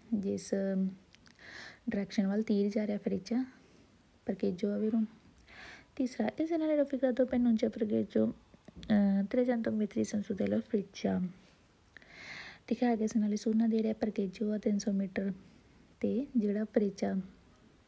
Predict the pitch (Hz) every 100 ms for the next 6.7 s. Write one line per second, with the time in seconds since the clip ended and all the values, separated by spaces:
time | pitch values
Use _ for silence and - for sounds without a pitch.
0 | - 220 196 175 208 214 208 202 190 -
1 | 196 190 - 247 - 226 190 - - _
2 | _ - 196 185 190 185 185 202 220 208
3 | 185 202 190 202 202 185 - 196 208 208
4 | 208 - 202 190 190 185 190 190 185 180
5 | 175 220 247 - - - - - - -
6 | 190 175 202 262 285 254